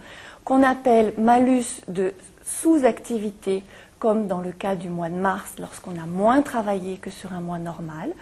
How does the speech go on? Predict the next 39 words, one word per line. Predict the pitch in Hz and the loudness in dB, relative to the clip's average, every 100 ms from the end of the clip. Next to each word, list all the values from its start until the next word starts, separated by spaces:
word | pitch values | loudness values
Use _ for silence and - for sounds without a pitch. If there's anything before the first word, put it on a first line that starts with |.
| - - - - | -16 -20 -8 -4
et | |
qui, | 208 240 | -2 0
dans | 214 180 | 0 0
d'autres | 175 240 262 - | 2 4 4 0
cas, | 185 180 185 | -8 -6 -6
comme | - 208 | -6 -10
ce | - 175 | -8 -10
sera | - | -6
le | 170 | -8
cas | - 180 | -6 -6
du | 180 | -6
mois | 175 170 | -6 -6
d'août, | 170 320 | -4 -6
s'appelle | - 262 - 226 247 - - - - - | -4 -6 -2 0 -2 -6 -18 -20 -20 -10
bonus | 196 226 294 254 269 - - - | 0 6 8 8 4 -2 -12 -6
de | 240 | -4
suractivité. | - - 294 240 214 - 170 165 - - _ - - - - - | -4 0 2 2 -2 -6 -10 -10 -14 -20 _ -20 -20 -20 -8 0
Donc | 226 302 | 2 4
là, | 311 | 4
pour | 311 269 | 4 4
le | 240 | 4
mois | 220 | 4
de | 214 | 4
mars, | 226 339 - | 4 2 0
il | 247 | 4
y | |
a | 240 | 6
eu | 233 | 4
sous-activité. | - 262 233 208 - 196 196 - 196 330 - - - - - | 0 0 2 0 -4 -8 -8 -4 -4 -4 -10 -20 -20 -14 4
Une | 302 311 | 6 8
partie | 330 - 311 | 4 2 0
des | 269 285 | 2 2
coûts | - 285 285 | 2 4 6
n'a | 240 | 6
pas | 208 - 302 | 2 4 6
été | 294 302 247 220 | 4 2 -2 0
intégrée, | 202 196 180 180 262 | -2 -4 -6 -4 -4
ce | - 220 | -4 -8
sont | - 233 269 233 | -6 0 2 2